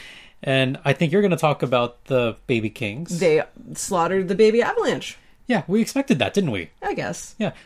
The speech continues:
Speaker 1: we predicted that on our podcast.
Speaker 2: A little bit, yeah.
Speaker 1: Yeah, a little bit. So it's the weekend. Yeah, well, we're gonna take the weekend off, and we'll be back next week with a few more shows of both of our respective podcasts. But thanks for coming on.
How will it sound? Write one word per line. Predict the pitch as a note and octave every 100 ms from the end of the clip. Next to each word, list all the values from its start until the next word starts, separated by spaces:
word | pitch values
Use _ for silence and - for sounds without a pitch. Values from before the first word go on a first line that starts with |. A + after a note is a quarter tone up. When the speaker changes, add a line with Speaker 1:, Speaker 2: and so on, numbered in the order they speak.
| -
Speaker 1:
we | E3
predicted | D#3 C3 E3 G3 A#2
that | G2+
on | F2+
our | E2+
podcast. | - F#2 - F#2+ F#2
Speaker 2:
A |
little | C4+ D#3+ D3
bit, | D#3 A#2
yeah. | - D#3
Speaker 1:
Yeah, |
a |
little | F3 A#2+
bit. | F#2 - - - - -
So | - E3 D#3+ D#3 -
it's | G3
the | - G#3
weekend. | F3+ A3 A3 F#3 C3 G2+ E2 - - - _ - - - - - -
Yeah, | F3+ D3+ - -
well, | C3+ B2+ A#2
we're | B2
gonna | A#2+ A#2+
take | A#2
the |
weekend | B2 B2+ C3+
off, | D3 F#3 D3+
and | B2
we'll | C#3+
be | D3
back | B2+ C3+ D3+ D#3 -
next | A#2+ B2+ -
week | A#2+ F3 -
with | C3+ B2
a | A2
few | B2
more | G#2 G2+
shows | - G#2 F#2+ E3 - - - - - - -
of | A2 F#2
both | - G#2+
of | G#2+
our | G2+
respective | F#2+ - - -
podcasts. | A2+ - F3 -
But | A#2+
thanks | - A#2+ -
for | A2
coming | G2+ - A2+ G2+
on. | F#2+ G2 D#3